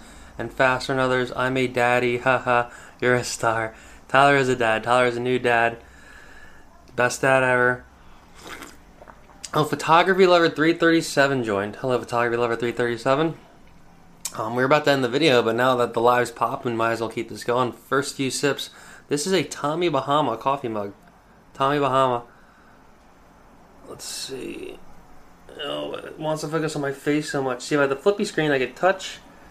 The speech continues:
focus, but no. This is autofocus, guys. I know a lot of filmmaker, video friends are like, "Dude, you always gotta shoot in manual," and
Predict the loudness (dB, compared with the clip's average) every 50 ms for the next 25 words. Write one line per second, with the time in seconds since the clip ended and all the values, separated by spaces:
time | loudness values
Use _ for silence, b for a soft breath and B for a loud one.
0 | -20 -20 -8 -2 2 2 2 2 0 -2 -2 -4 -8 -16 -18 -12 -12 -10 -10 -10
1 | -12 -14 -16 -20 -20 -20 -20 B B B B B B B B B -20 -20 -10 -8
2 | -8 0 0 2 4 8 8 10 10 8 6 4 2 2 2 2 2 0 0 2
3 | 4 4 4 2 2 0 0 2 2 4 4 2 0 -2 -4 -12 -16 -16 -16 -18
4 | -18 -6 -2 -2 0 0 0 0 -2 -2 -2 -2 -4 -2 -2 -2 0 0 -2 -2
5 | 0 0 0 0 0 -2 -2 -2 -2 -4 -4 -8 B B B B B B -8 -4
6 | -2 0 2 4 4 6 6 6 4 4 2 2 -2 -2 -2 -2 -2 -2 -2 0
7 | 0 2 2 0 0 -2